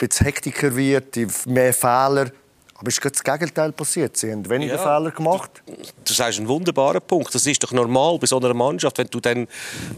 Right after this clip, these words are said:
Speaker 2: du hast am Anfang gerade riesige Chancen, du gehst eins null in Führung, äh, gibst eigentlich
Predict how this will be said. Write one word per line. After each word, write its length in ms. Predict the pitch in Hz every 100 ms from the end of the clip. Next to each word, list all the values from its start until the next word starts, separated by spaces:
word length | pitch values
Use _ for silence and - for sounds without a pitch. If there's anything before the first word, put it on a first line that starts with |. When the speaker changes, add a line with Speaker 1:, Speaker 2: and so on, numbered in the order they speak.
| - - - - _ - -
Speaker 2:
du 120 | 120
hast 160 | 131 - -
am 100 | 120
Anfang 240 | 123 139 120
gerade 240 | 127 113
riesige 240 | 135 127
Chancen, 320 | 110 101 110 107
du 80 |
gehst 240 | - 127 120
eins 180 | 117 110
null 120 | 117
in 80 | 110
Führung, 400 | 117 135 147 151 - - - -
äh, 340 | - 120 123 - - - 170 147 -
gibst 260 | - 156 -
eigentlich 680 | 131 131 131 - 135 131